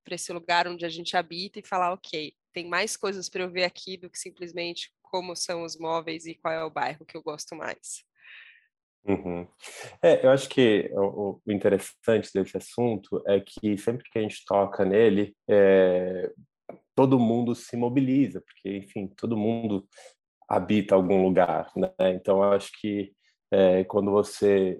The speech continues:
Speaker 2: é, comenta que, é, todas as pessoas, é, passam a refletir sobre isso, é porque é um processo autorreflexivo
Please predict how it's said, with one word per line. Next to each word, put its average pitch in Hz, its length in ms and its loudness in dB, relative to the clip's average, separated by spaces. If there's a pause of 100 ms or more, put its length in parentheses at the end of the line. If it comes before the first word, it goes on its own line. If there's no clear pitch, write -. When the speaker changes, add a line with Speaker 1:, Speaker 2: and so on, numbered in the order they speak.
(100)
Speaker 2:
é, 95 240 0
comenta 110 720 0
que, 92 480 -6 (180)
é, 95 280 0
todas 117 380 4
as - 80 -12
pessoas, 104 640 0 (240)
é, 98 480 0 (1300)
passam 113 420 4
a 101 60 2
refletir 104 540 -2
sobre 98 400 -2
isso, 139 160 -2 (520)
é - 40 -4
porque 156 580 2 (300)
é 143 100 4
um 165 80 4
processo 107 480 0
autorreflexivo 95 1000 -4